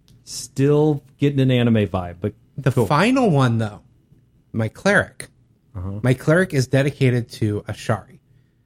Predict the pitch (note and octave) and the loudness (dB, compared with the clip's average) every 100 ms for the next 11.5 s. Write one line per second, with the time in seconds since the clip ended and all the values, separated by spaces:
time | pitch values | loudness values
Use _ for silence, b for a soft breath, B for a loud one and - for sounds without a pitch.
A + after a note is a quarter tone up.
0 | _ _ _ - B2+ C3 C#3 C3+ B2+ - | _ _ _ -2 0 2 2 2 -2 -10
1 | - C3+ C3 B2+ A#2+ A2 A#2+ A2 - - | -2 0 2 2 2 0 0 -2 -6 -2
2 | G#2+ G2+ F#2+ F#2 - G2 _ _ _ _ | -2 -4 -12 -12 -10 -10 _ _ _ _
3 | _ B2 A#2+ D#3+ E3 - C#3+ D3 C#3 - | _ -8 -2 -2 -2 -2 0 0 -2 -2
4 | A2+ A2+ B2+ A2 G#2+ A2+ - _ - A2 | -2 -2 -2 0 0 -4 -10 _ -4 -2
5 | A2 A#2 A2 - A#2 A#2 - D3+ B2 A#2+ | 0 -2 -2 0 -2 -2 -4 0 2 2
6 | D#3+ D#3 B2+ B2 B2+ A#2+ A#2+ - b b | 0 0 0 0 0 2 2 0 b b
7 | - C#3 C3+ D3 C3+ C#3 C#3 - A#2+ A#2+ | -2 -2 2 2 4 4 2 2 2 0
8 | - - - b b b _ - C3 C#3 | -6 -14 -14 b b b _ -8 0 2
9 | D#3+ F3 D#3 D#3 C3 C3+ - A2+ C#3 C#3+ | 2 0 0 2 2 0 -2 -2 0 0
10 | C3 B2+ C3 - A#2 A2 A2 G2+ G2+ G#2 | 0 2 0 -2 -4 -2 -2 -4 -6 -8
11 | G2+ G#2+ G#2+ G#2+ | -6 -4 -2 -4